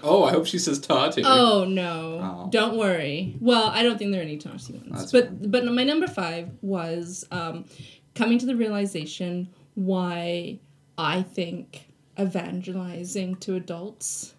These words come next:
Speaker 2: does not work. At least why it didn't work on me.
Speaker 1: Now, I'm curious, is this only religiously evangelizing or in general?
Speaker 2: Uh, oh, can you,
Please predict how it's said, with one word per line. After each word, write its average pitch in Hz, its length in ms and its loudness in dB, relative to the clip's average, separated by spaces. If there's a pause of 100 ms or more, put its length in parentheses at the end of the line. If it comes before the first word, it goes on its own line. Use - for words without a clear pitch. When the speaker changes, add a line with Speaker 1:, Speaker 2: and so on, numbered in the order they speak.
(320)
Speaker 2:
does 165 240 -4
not 160 240 -10
work. - 560 -10
At - 160 -2
least 247 520 2
why 190 180 0
it 165 180 -8
didn't 180 360 -2
work - 240 -14
on - 120 -12
me. - 300 -14 (380)
Speaker 1:
Now, 110 220 -2
I'm 107 100 -6
curious, 139 420 -4
is 104 140 -10
this 110 320 -6
only 107 320 -6
religiously 104 720 -6
evangelizing 160 880 -2
or 117 180 0
in 104 140 -4
general? 107 540 -8 (540)
Speaker 2:
Uh, - 160 -12
oh, 214 160 -2
can 208 240 -4
you, 208 440 -2